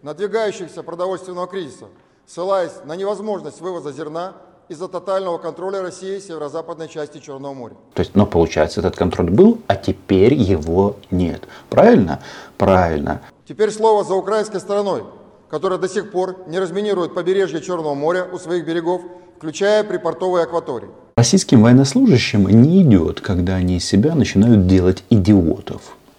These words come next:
Speaker 2: И вот, м, пример. Потому что так послушаешь на первый взгляд и думаешь, че это Украина заминировала свою акваторию?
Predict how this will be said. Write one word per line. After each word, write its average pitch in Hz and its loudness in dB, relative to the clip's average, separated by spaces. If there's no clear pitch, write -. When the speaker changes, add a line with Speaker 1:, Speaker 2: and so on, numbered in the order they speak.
Speaker 2:
И 220 6
вот, 156 6
м, 87 2
пример. 87 -2
Потому 139 4
что 131 4
так - -2
послушаешь 139 2
на 107 2
первый 107 4
взгляд 92 2
и 98 2
думаешь, 87 -2
че 92 4
это 147 4
Украина 139 4
заминировала 120 4
свою 110 -4
акваторию? 95 -6